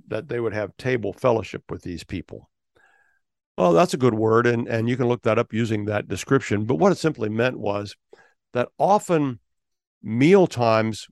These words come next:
were a time when social boundaries were enforced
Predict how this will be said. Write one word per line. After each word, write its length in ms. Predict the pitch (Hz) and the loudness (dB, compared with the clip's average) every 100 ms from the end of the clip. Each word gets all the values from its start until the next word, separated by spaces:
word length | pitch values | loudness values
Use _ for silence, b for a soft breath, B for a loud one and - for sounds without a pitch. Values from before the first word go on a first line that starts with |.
| _ | _
were 300 | 107 117 120 | 0 4 4
a 100 | 107 - | 4 -2
time 440 | - 135 131 127 | -4 0 0 2
when 360 | 117 113 110 101 _ _ _ _ | 2 2 0 -8 _ _ _ _
social 500 | - - 170 - 151 | -4 2 2 2 -2
boundaries 680 | 104 113 117 123 113 110 101 | 0 2 2 2 0 -2 -2
were 200 | 110 107 | -2 -2
enforced 720 | 98 - 123 107 90 - | -4 -4 0 0 0 -12